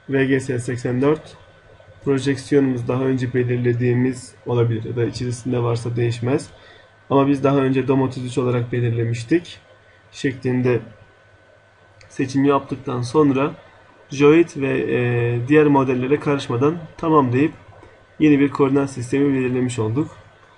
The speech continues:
Bu koordinat sistemi içerisinde tekrar özelliklerinden tekrar bir düzenleme yapabilir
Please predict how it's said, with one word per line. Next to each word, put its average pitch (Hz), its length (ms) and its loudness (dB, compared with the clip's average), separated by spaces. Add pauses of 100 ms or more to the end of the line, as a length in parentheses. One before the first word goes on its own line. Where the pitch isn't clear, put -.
(340)
Bu 156 100 -2
koordinat 170 380 2
sistemi 147 400 0
içerisinde 131 500 -2 (1200)
tekrar 131 480 -4
özelliklerinden 123 760 -2
tekrar 123 380 -4
bir 120 120 -4
düzenleme 117 480 0
yapabilir 120 500 -2